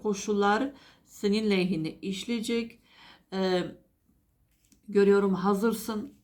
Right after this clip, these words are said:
Bir şey değiştirmeye hazırsın. Bir yere gitmeye hazırsın.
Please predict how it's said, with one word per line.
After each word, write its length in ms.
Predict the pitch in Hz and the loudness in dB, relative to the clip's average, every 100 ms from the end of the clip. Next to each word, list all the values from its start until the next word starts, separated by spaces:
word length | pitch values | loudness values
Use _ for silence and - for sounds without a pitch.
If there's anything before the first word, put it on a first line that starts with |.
| _ | _
Bir 100 | 190 | -8
şey 240 | 190 208 190 | -2 2 4
değiştirmeye 560 | 190 190 202 185 180 | 2 2 -2 -2 -2
hazırsın. 640 | 175 202 202 220 - 190 | 0 0 -2 -6 -4 -2
Bir 60 | 190 | 2
yere 200 | 202 196 | 2 2
gitmeye 380 | 190 190 180 175 | 0 -4 -4 -4
hazırsın. 720 | 170 180 208 196 - 220 226 | -2 -2 -2 -2 -6 -10 -12